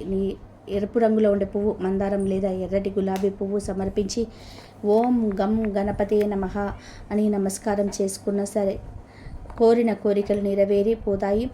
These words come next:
కా-, ఈ వైశాఖ బుధవారం రోజు గణపతిని పూజించేటప్పుడు ఈ పసుపు రంగు దారాన్ని పరిహారం చేసినట్లయితే మరింత త్వరగా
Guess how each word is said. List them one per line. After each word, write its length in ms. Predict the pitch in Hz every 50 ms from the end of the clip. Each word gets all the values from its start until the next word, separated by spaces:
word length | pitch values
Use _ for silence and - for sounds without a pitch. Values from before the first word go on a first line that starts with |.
| - - - - - -
కా-, 340 | - - 208 202 208 208 - - - - - -
ఈ 120 | 214 214 214 214
వైశాఖ 480 | 202 208 196 196 - - 214 214 - 220
బుధవారం 560 | 202 196 208 196 208 196 208 202 202 202 208 190
రోజు 280 | 202 196 190 208 247 262 220
గణపతిని 480 | 214 196 190 190 208 196 - 214 202
పూజించేటప్పుడు 800 | 196 - 220 202 214 208 190 208 202 202 196 190 - 208 226 220 - - - - - - - - - -
ఈ 100 | 196 220 233 226
పసుపు 400 | 233 - 202 196 - - - 220
రంగు 260 | 220 214 214 208 202
దారాన్ని 480 | 196 196 190 202 202 196 196 202 214 220
పరిహారం 560 | - 196 190 196 190 - 214 202 202 202 202
చేసినట్లయితే 800 | 190 - 208 196 190 208 208 202 196 202 202 196 190 - 220 202 - - - - - - - - - -
మరింత 440 | 214 214 226 247 233 226 220 - 233 214 - - - -
త్వరగా 480 | - - 214 208 202 202 196 220 220